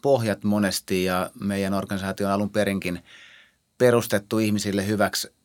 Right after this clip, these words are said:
hyväksi työpaikaksi ja lähetty siitä liikkeelle, että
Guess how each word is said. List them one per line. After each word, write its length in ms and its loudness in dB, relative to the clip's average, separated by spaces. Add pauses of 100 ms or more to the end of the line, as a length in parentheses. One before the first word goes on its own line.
hyväksi 300 2
työpaikaksi 800 2
ja 280 2
lähetty 420 -2
siitä 340 -2
liikkeelle, 600 -2
että 500 -4